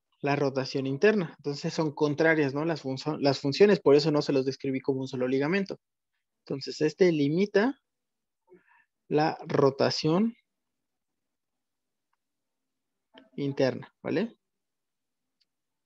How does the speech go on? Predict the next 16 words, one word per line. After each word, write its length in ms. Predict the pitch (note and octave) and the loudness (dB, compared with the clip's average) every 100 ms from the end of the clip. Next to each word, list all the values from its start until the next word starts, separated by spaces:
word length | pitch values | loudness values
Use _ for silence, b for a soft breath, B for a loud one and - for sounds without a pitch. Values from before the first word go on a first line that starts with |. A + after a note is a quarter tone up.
| _ | _
Entonces 340 | D#3 C#3 C#3+ | -10 -6 -8
se 80 | C#3+ | -6
está 160 | - | 0
limitando 480 | C#3+ C#3 C#3 D3 D3 | 2 2 2 0 2
la 160 | C#3 C#3+ | 2 0
rotación 520 | D3 B2+ B2 - A#2+ | -2 -6 -6 -4 -4
interna. 540 | B2+ C#3 D#3+ D#3+ C3+ - - B B B - | -4 0 2 2 -2 -8 -20 B B B 4
Es 140 | D3 | 6
decir, 280 | D#3 F#3+ F3 | 6 6 6
cuando 220 | D3+ C#3 | 6 4
ustedes 400 | C#3 D#3+ D#3+ D#3+ | 6 8 8 6
abren 340 | D3+ D#3+ D#3+ | 6 6 6
de 120 | C#3+ C#3 | 4 2
más 240 | C#3+ D3 | 0 0
su 100 | D#3+ | 0
muslo, 640 | E3+ G#3+ G#3 F3+ F#3 D4+ | 4 6 6 4 0 0